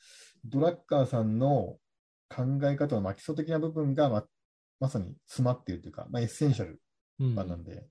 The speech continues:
Speaker 2: え。
Speaker 1: 詰まっているところかなというところですかね。
Speaker 2: はい。
Speaker 1: はい。
Speaker 2: うん。でもね、こう、よ-、要素、要素をね、見ていくと、やっぱ仕組み経営でもお伝えしているところと、
Speaker 1: はい。
Speaker 2: 本質的には同じですし、まあ、ガーサバーさんもね、この本を読んで、あれなのかもしれないですけれども、
Speaker 1: はい。はい。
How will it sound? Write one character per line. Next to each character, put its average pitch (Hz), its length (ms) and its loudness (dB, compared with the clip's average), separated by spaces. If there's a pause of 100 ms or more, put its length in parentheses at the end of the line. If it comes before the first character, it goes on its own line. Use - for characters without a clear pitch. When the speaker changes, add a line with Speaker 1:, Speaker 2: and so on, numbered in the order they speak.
(200)
Speaker 2:
え。 107 220 0
Speaker 1:
詰 - 0 -
ま 117 80 -2
っ - 40 -8
て - 100 -12
い - 20 -4
る 87 60 -8
と - 60 -14
こ - 100 -10
ろ 92 40 -10
か 85 100 -14
な 85 80 -12
と - 560 -18
い 90 40 -12
う 90 40 -14
と - 80 -20
こ - 80 -16
ろ - 40 -14
で - 40 -18
す - 60 -20
か 104 100 -14
ね。 120 180 -10 (200)
Speaker 2:
は 101 140 2
い。 87 60 -4
Speaker 1:
は 92 120 -10
い。 92 440 -14
Speaker 2:
う - 20 -4
ん。 98 100 -6 (380)
で 226 60 -2
も 185 100 0
ね、 170 160 0
こ 160 300 0
う、 156 80 2
よ-、 160 180 -2
要 180 160 2
素、 180 380 2
要 185 180 0
素 107 120 -2
を 92 40 -2
ね、 110 120 -2
見 113 120 -2
て 110 60 -4
い 104 40 -6
く - 100 -20
と、 92 140 -4
や 101 60 -4
っ 110 40 -10
ぱ 104 140 2
仕 87 80 -2
組 151 160 2
み 143 40 -8
経 151 200 4
営 101 40 0
で 92 80 -8
も 92 120 -6
お 101 40 -8
伝 - 220 0
え - 20 -2
し - 80 -6
て 120 80 2
い 110 80 2
る 107 140 0
と - 160 -4
こ 107 120 -6
ろ 101 100 -4
と、 117 320 -4 (400)
Speaker 1:
は 143 100 2
い。 - 20 6
Speaker 2:
本 139 100 4
質 - 120 -6
的 123 140 -2
に 127 100 2
は 95 180 2
同 90 160 -4
じ 87 100 -8
で 92 60 -4
す - 80 -10
し、 107 340 -4
ま 123 80 -2
あ、 - 20 -2
ガ 233 160 6
ー 196 40 6
サ 180 80 -2
バ 123 160 6
ー - 40 -6
さ 101 60 0
ん 90 40 -4
も 90 100 -4
ね、 127 140 2
こ 160 180 8
の 151 140 8
本 143 180 8
を 120 60 4
読 120 160 6
ん 127 80 6
で、 113 180 0 (320)
あ 135 60 8
れ 139 80 8
な 143 60 10
の 120 80 8
か 95 60 2
も 107 60 2
し - 120 -8
れ 113 60 0
な 107 60 0
い - 20 -2
で 90 60 -6
す - 60 -20
け 98 80 -6
れ 90 60 -4
ど 90 80 -6
も、 101 180 0
Speaker 1:
は 101 80 2
い。 - 20 0
は 85 60 -4
い。 87 60 -14